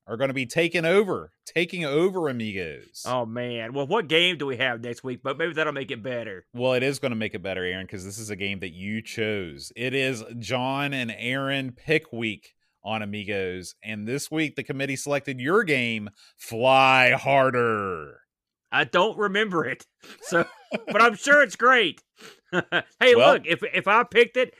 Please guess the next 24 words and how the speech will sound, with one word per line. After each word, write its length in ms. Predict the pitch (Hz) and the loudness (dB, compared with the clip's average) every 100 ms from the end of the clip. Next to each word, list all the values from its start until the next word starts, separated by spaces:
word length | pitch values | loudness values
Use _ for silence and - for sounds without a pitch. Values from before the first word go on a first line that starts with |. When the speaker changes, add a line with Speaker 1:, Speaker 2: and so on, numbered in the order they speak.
| - _ _ _ | -20 _ _ _
Speaker 2:
maybe 260 | 208 233 196 | 0 0 -2
Brent 320 | 135 226 175 | 0 0 0
will 140 | 190 | -2
like 300 | 190 208 208 | 2 2 2
it, 60 | 214 | 0
and 100 | 180 | -2
if 80 | 165 | -4
he 80 | |
doesn't, 340 | 151 208 196 156 | 2 4 4 2
I'm 140 | 170 | -2
gonna 140 | 170 156 | -2 -2
really 220 | 180 156 | 0 0
get 200 | 160 - | -2 -4
killed, 500 | 165 165 123 80 - | 0 0 0 -8 -14
so 240 | 123 107 110 | -12 -12 -8
that 180 | 107 165 | -4 -2
might 160 | 147 123 | -2 -2
be 100 | 175 | -2
something 300 | 143 123 131 | -2 -6 -10
for 60 | |
Speaker 1:
<laughs> 0 | |
Speaker 2:
somebody 260 | 110 127 117 | -12 -12 -12
to 40 | |
enjoy. 360 | 110 117 107 98 | -14 -14 -14 -14